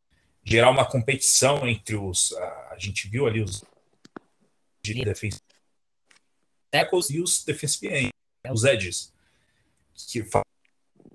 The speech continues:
que ele, certo, teve a oportunidade de ver os treinos, bastante, fica ali do lado, peguinha no chão ali,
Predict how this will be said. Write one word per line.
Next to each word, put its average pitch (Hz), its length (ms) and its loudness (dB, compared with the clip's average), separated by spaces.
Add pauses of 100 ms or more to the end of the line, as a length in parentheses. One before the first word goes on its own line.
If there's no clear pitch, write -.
(120)
que 123 80 4
ele, 107 220 0 (580)
certo, 107 260 6 (480)
teve 117 140 0
a 113 40 2
oportunidade 110 640 0
de 104 140 -4
ver 117 100 -2
os - 220 0
treinos, 123 360 4 (840)
bastante, 143 380 2 (880)
fica 113 180 -8
ali 139 80 -4
do 120 140 -6
lado, 120 440 2 (1300)
peguinha 117 300 2
no 117 80 0
chão 120 340 4
ali, 117 360 -2